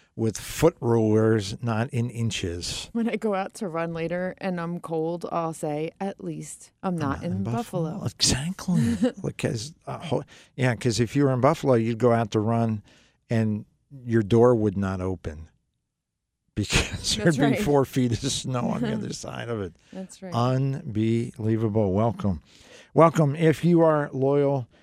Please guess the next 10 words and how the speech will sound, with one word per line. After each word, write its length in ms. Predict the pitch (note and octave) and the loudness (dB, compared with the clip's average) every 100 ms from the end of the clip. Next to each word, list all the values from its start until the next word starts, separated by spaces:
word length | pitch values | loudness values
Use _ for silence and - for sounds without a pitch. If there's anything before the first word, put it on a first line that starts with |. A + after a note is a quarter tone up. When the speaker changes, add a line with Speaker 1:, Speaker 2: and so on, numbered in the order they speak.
| _ | _
Speaker 1:
listeners, 560 | A#2+ C3+ - E3 F#3+ C#3 | -2 -2 0 0 2 0
then 300 | B2 B2 A#2 | -2 -2 -4
you 140 | A2+ A2+ | -4 -2
know 160 | A2 | -2
that 160 | A2+ A#2 | -2 -4
we 160 | A2+ A2 | -4 -2
answer 320 | G#2+ - G#2+ | -2 -2 -2
lots 300 | G#2 G#2 A#2 | -2 -6 -8
of 80 | - | -8
questions, 560 | G#2+ G2 A#2+ A#2+ G2 | -8 -6 -6 -6 -8